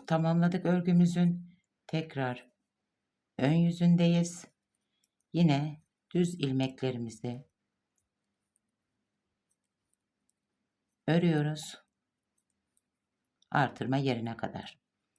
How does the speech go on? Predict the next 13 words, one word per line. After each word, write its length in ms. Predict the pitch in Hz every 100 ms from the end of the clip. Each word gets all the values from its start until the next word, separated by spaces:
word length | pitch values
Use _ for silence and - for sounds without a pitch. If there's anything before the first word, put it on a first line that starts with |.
| _ _ _ _ _ -
Tekrar 540 | 240 240 170 180 -
artırma 460 | - 151 147 151 147
yerine 360 | 139 131 123 127
geldim 360 | 123 120 120
arkadaşlar. 800 | 117 117 120 110 - - - - _ _ _ _ _
Bu 280 | 196 170 -
iki 280 | - - 170
düz 200 | 135 123
ilmeğimiz 680 | 110 110 107 123 170 175 -
artırma 760 | - 113 113 107 113 117 113 _ _ _ _ _ _ _
yerindeki 640 | 127 110 107 107 - -
düz 220 | 127 120
ilmeklerimiz. 920 | - 104 107 107 - 104 - - _